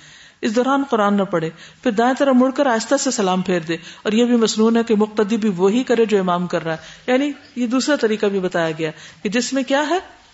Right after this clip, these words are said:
خاموشی سے سورت فاتحہ اور درود شریف اور پھر باقی جو دو تکبیروں کے بعد دعا اور سورت کا اضافہ نہیں ہے اس میں۔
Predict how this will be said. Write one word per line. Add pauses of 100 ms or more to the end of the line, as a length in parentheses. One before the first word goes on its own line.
(120)
خاموشی
سے
سورت
فاتحہ (520)
اور
درود
شریف (440)
اور (100)
پھر (720)
باقی
جو
دو
تکبیروں
کے
بعد (420)
دعا (460)
اور (220)
سورت
کا
اضافہ
نہیں
ہے
اس
میں۔